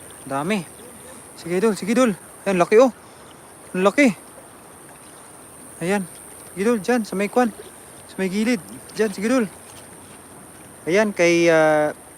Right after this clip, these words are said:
J Tating. Ayan, sa ating eighteen live viewers, kay Mami Jocelyn Moreno. Ayan, magandang gabi po sa lahat.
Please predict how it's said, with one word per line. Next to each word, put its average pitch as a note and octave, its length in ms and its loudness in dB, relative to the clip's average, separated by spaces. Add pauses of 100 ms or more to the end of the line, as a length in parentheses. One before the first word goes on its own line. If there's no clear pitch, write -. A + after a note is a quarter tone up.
(220)
J G#3 240 6
Tating. F#3+ 720 2 (480)
Ayan, D#3+ 240 -2
sa C3+ 160 0
ating C#3+ 240 -4
eighteen F#3 240 -2
live F#3 160 4
viewers, F#3 320 2
kay D#3 160 0
Mami E3 240 0
Jocelyn E3 320 -6
Moreno. D#3+ 320 0
Ayan, F3+ 240 0
magandang C#3 320 -4
gabi C#3 240 -4
po D3 80 -6
sa - 80 -8
lahat. D#3 320 -4